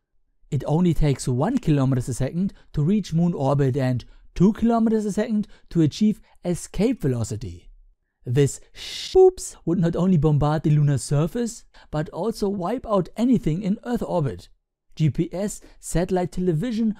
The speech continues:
weather satellites, and of course, Starlink would be in great danger. The risk to ruin their own business is way too high, so to be better safe than sorry,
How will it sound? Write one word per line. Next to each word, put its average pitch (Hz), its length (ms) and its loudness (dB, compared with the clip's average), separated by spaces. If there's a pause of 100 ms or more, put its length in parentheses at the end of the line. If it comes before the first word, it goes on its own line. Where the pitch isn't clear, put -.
(140)
weather 208 340 0
satellites, 190 640 -2
and 170 100 -2
of 156 220 -4
course, 156 500 2
Starlink 110 640 -2 (220)
would 175 160 2
be 196 140 -2
in 147 100 0
great 151 260 2
danger. 131 460 -4 (260)
The 123 200 -2
risk 165 380 0 (160)
to 139 280 0
ruin 165 400 4
their 143 140 2
own 143 200 2
business 202 420 2
is 165 160 -2
way 175 160 2
too 202 140 2
high, 220 280 -4
so 156 380 0 (180)
to - 80 -6
be 151 140 2
better 135 320 2
safe 123 320 -4
than 120 180 -6
sorry, 175 500 -6